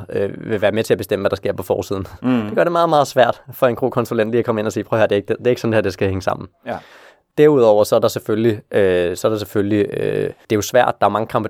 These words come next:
Speaker 1: kompetencer, der skal i spil. Måske er det eksterne kompetencer, måske er det interne kompetencer. Hvis det er interne kompetencer, så skal vi altså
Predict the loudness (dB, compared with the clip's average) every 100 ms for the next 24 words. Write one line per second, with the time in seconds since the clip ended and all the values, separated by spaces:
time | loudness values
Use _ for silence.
0 | -4 -4 -4 -2 -4 -4 -8 -8 -8 -6
1 | -4 -4 -4 -4 -2 0 -2 -2 0 0
2 | -2 -8 -2 -2 -2 -6 -2 -2 -2 -2
3 | 0 -2 -2 -4 -4 -4 -4 -8 -4 -2
4 | 0 -2 0 0 0 -4 -4 -4 -4 -6
5 | -2 -2 -2 -6